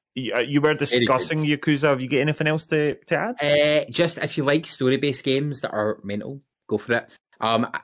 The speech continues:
Speaker 2: I would say play them in order. Start with Zero, 'cause Zero starts in nineteen eighty-eight,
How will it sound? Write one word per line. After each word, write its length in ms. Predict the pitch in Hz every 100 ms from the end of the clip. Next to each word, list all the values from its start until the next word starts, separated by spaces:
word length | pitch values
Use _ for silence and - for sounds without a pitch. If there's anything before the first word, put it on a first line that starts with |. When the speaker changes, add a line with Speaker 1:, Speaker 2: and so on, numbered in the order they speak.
| _
Speaker 2:
I 100 | 143
would 180 | 135 151
say 120 | 180
play 180 | 180 170
them 120 | 151
in 60 | 131
order. 260 | 127 127 139
Start 260 | - 127
with 100 | 127 110
Zero, 260 | 113 123
'cause 360 | 123 113 - -
Zero 280 | 107 113 113
starts 420 | 107 107 104 -
in 240 | 104 98 95
nineteen 360 | 101 101 110 113
eighty-eight, 920 | 107 104 - 110 - - 135 143 -